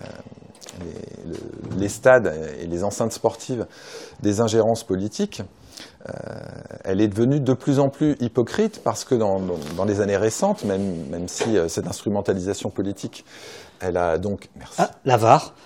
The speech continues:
Speaker 2: Attends.
Speaker 1: Qu'est-ce que tu fais ? Ah,
Speaker 2: Je
Speaker 1: c'est le ralenti.
Speaker 2: Je le ralentis,
Speaker 1: C'est
Speaker 2: pardon.
Speaker 1: la, la, c'est la
Speaker 2: J'essaie
Speaker 1: loupe.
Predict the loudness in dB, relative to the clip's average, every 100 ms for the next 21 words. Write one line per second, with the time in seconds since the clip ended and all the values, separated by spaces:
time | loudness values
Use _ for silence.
0 | -20 -16 -16 -14 -14 -14 -16 -18 -16 -14
1 | -16 -18 -20 -20 -16 -14 -14 -16 -18 -20
2 | -20 -18 -18 -16 2 2 6 4 4 4
3 | 2 0 0 10 12 12 12 12 12 8
4 | 8 10 10 10 8 8 6 8 10 12
5 | 8 4